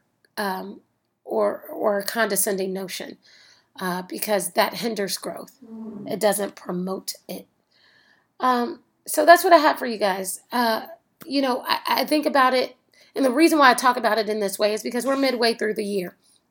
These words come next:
Speaker 1: And you guys hear me talk about the roadmap to twenty twenty. And so what does that look like? The roadmap to twenty twenty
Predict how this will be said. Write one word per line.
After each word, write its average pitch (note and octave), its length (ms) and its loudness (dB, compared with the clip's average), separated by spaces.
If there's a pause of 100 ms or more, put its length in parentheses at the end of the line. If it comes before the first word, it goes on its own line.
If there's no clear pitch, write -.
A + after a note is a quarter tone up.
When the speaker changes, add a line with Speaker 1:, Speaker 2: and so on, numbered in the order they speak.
(460)
Speaker 1:
And A#3+ 140 -2
you B3 80 -2
guys B3 240 0
hear C4+ 140 -4
me C#4 100 0
talk A#3+ 220 2
about G#3+ 180 2
the G3+ 80 -8
roadmap G#3 400 2
to G3 100 -12
twenty G3 300 -6
twenty. G#3 400 -10 (640)
And A3+ 160 0
so A#3 180 2
what C4 280 0
does B3+ 160 -4
that A3 200 -2
look G3+ 280 -4
like? - 240 -12
The G#3 80 -10
roadmap A3 400 0
to A3 100 -8
twenty G#3+ 300 -6
twenty A3 560 -6